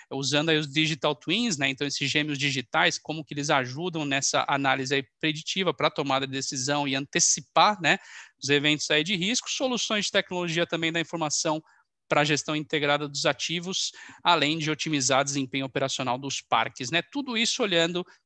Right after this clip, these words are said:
pro digital nesse contexto da operação e manutenção dos parques eólicos, né? E eu falei pra vocês, né, ia apresentar, ah, olha só, e também a inteligência operacional, eu ia quase passar direto sem comentar disso, também com o uso dos dados aplicados ao O M estratégico. Então,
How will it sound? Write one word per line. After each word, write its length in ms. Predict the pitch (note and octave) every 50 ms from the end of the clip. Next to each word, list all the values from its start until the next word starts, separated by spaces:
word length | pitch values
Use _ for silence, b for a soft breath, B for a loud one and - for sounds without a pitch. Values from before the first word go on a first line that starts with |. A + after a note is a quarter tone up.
| _ _ -
pro 140 | F#3+ F#3+ F3
digital 600 | D3 D#3+ D#3+ D#3 E3 E3+ - - E3+ E3+ E3+ - _ _ _ - -
nesse 260 | D3 D3 D3+ C#3+ -
contexto 400 | - - D3+ C#3 - C#3+ C#3+ D3
da 60 | D3+ D3+
operação 400 | C#3+ - C#3 C3 - - D#3 D3+
e 20 |
manutenção 560 | D#3 D3+ C3+ - C3+ B2 - - C3+ C3+ C#3+ b b b b b b b b
dos 220 | - D#3 F#3 - -
parques 400 | - F#3 E3+ E3 - F3+ D#3 E3+
eólicos, 480 | F3+ D#3+ A#2+ A#2 B2 C#3 - - C#3
né? 200 | D3+ F3+ A3 C4
E 40 | C4+
eu 80 | C4 A#3+
falei 240 | - - G3+ G3+
pra 140 | G3+ G#3 G3+
vocês, 420 | G3 A3 - - - G#3 A#3 A#3+ F#3+
né, 140 | F#3+ F3+
ia 80 | E3+ F3
apresentar, 640 | E3+ - F3 F3 F3 E3+ D#3 - - D#3+ F3+ G#3 B B B B B B
ah, 220 | - F3+ G#3 G#3+ E3+
olha 140 | D#3+ F3+ E3
só, 160 | - D#3+ C#3
e 60 | -
também 220 | - - E3 F3 F#3
a 20 |
inteligência 400 | F3 - F3+ E3+ E3 F#3 F3+ -
operacional, 560 | G3 - F#3+ F#3+ F3+ - - D#3 D3 D3+ D3
eu 60 | C#3+ C#3+
ia 180 | D3 D3 C#3 C#3 -
quase 400 | - - D#3 E3 E3+ E3 F3 - _ _ _
passar 320 | _ F3+ D#3+ C#3+ - E3+ D#3+
direto 320 | D#3 D3+ C#3 C#3 D3 C#3+
sem 160 | - - E3+
comentar 440 | E3 - E3+ E3 E3 D#3 - E3+ D#3+
disso, 280 | C#3+ D3 F#3 G3+ - -
também 320 | - F#3 D#3+ E3 G3+ F3
com 220 | - - E3 E3 E3
o 60 | E3
uso 160 | F3 F3 F3
dos 200 | D#3+ F3+ E3+ D#3
dados 460 | D3 C3+ C3+ C#3+ D3 D#3+ E3 - - B B B B B B
aplicados 580 | - D#3 - - F#3 - - C#3+ D3 D3+ D3+ D#3+
ao 60 | D#3
O 40 | D#3
M 120 | E3 F3
estratégico. 680 | E3 - - G3 F3+ - - E3+ C#3+ C#3 C3+ - -
Então, 260 | D3 C3+ - F#3+ G#3